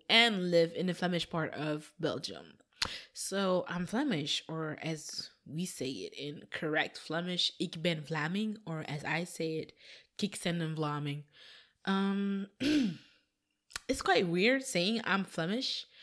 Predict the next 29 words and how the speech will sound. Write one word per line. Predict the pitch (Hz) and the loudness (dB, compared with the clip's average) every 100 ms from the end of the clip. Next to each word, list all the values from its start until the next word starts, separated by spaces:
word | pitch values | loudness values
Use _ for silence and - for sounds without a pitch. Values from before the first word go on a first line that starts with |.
| - _ _ _ _ | -20 _ _ _ _
when | 180 175 170 165 160 - _ _ _ 170 | -2 0 0 -2 -6 -12 _ _ _ -6
during | 180 175 170 | -2 -2 -2
this | 160 165 - | -2 -2 -4
whole | - 185 196 196 190 | -4 -2 0 -2 -2
series | 180 - - 175 160 151 | -4 -4 -2 0 0 -2
of | - 160 147 | -2 -2 -2
Dear | 147 156 | -2 -2
Flemish | 165 160 156 - | -2 -2 -2 -4
People, | 202 196 156 147 | -4 -2 -2 0
I've | 170 156 - | -4 -6 -8
been | 170 170 165 | 0 0 0
constantly | 170 - 180 185 - 160 151 156 160 160 _ _ _ _ _ - | -2 -2 0 -2 -4 -4 -2 -2 -2 -4 _ _ _ _ _ -12
calling | - 196 185 170 165 | -2 0 0 -2 0
out | 180 175 151 | 4 4 4
Flemish | - 170 165 165 | -2 -2 -2 -2
people | - 190 170 | -2 -2 0
on | 147 170 | 0 0
their | 165 160 165 | 2 2 -2
shitty | - - - - 156 156 190 - | -2 2 2 2 0 -2 -4 -6
and | 160 156 151 | -6 -2 0
racist | 156 156 160 156 | 0 0 -4 -2
behavior. | 160 160 160 180 196 220 226 - - - - _ - | -2 -2 -2 0 0 -2 -4 -14 -20 -20 -20 _ -4
And | 165 165 | 0 0
every | - 160 170 | 0 -2 -4
time | - 165 | -4 -4
I | 156 | -4
mentioned | 160 214 370 - 180 151 | 0 0 0 -2 -2 0
them, | 156 156 156 | -2 -2 2
I'd, | 175 160 - | 2 2 -6